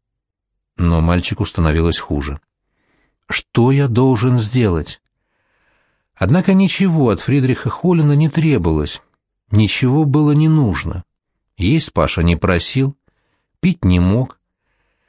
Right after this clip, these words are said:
Врача уже вызвали третий день, но врач не приходил. «Пойду приведу врача», — говорил Фридрих Холлен. Он вставал,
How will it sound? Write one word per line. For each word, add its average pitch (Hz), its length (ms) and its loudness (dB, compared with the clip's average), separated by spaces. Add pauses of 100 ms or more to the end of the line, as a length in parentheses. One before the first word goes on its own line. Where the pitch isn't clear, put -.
(320)
Врача 156 460 0
уже 113 260 0
вызвали 117 400 0
третий 123 380 0
день, 151 240 2
но 82 500 0 (140)
врач 82 340 -2
не 85 80 0
приходил. 92 720 -2 (1040)
«Пойду 95 460 2
приведу 135 500 0
врача», — 127 600 -2 (520)
говорил 87 460 0
Фридрих 85 400 0
Холлен. 117 500 -2 (180)
Он 101 140 0
вставал, 135 680 -2